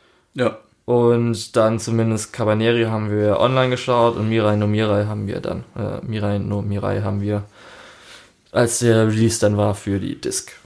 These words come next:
Speaker 1: Genau.
Speaker 2: angeschaut.
Speaker 1: Haben wir gemacht.
Speaker 2: Ja, das sind so.
Speaker 1: Ähm, ja, ehrlich gesagt, möchtest du zu irgendeinem der Filme noch mal ausladender, äh, was sagen? Weil wir haben die alle ziemlich tief schon besprochen.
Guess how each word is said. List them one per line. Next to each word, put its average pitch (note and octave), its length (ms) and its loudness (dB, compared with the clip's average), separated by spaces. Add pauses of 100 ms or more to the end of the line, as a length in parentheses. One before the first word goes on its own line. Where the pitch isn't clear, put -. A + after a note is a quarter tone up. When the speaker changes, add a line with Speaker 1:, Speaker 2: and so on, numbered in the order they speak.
(180)
Speaker 1:
Genau. D3 140 2
Speaker 2:
angeschaut. G2 480 0 (220)
Speaker 1:
Haben A#2 160 -2
wir G#2+ 80 0
gemacht. G#2 340 -2 (340)
Speaker 2:
Ja, G2+ 100 -6 (180)
das - 160 -10
sind A2 140 -4
so. G2+ 220 -6 (240)
Speaker 1:
Ähm, D3 680 2 (880)
ja, A2+ 220 2
ehrlich A2+ 300 2
gesagt, A2+ 500 0
möchtest C3 380 -4
du C#3+ 40 -4
zu C#3 140 -6
irgendeinem B2+ 540 2
der A#2 120 2
Filme B2 300 0
noch A#2+ 180 -4
mal A2 480 -2 (100)
ausladender, A#2 1500 0 (100)
äh, - 80 -20
was - 140 -10
sagen? D3+ 320 0 (420)
Weil B2 240 6
wir C3+ 120 4
haben B2+ 300 -2
die A#2+ 180 -2
alle A#2 500 4 (100)
ziemlich A#2 480 -8
tief - 340 -12
schon A#2 280 -12
besprochen. A#2 640 -10